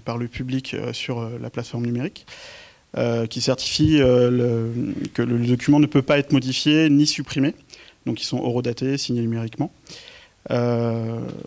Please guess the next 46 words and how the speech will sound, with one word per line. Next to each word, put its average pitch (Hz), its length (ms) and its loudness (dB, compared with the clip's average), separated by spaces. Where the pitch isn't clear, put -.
donc 120 180 -6
ça 147 80 0
c'est - 160 -4
pour 127 100 -2
la, 123 140 2
la, 127 160 4
la 127 180 0
partie 127 260 -4
sécurité. 135 520 -2
Euh, 127 460 4
en, 147 100 0
ensuite, 202 280 0
pourquoi 190 300 0
le, 160 220 6
le, 135 480 0
quels 156 120 -2
sont 180 140 0
les 156 80 2
avantages 151 340 2
du 139 80 -2
registre 139 380 -2
numérique ? 127 480 -2
Euh, 123 180 -2
pour 147 200 0
le 147 60 4
citoyen, 160 680 2
c'est, - 260 -6
euh, 143 380 2
la 135 100 0
possibilité 147 600 -4
de 147 100 -4
pouvoir 147 380 -2
consulter 165 800 -2
et, 131 140 0
euh, 127 60 0
déposer 135 360 -4
son 135 200 0
avis 135 360 -2
sur, 120 320 -4
euh, 120 120 -2
une 123 140 -4
enquête 123 240 -6
publique 143 460 -10
à 131 40 0
tout - 140 -2
moment 131 240 4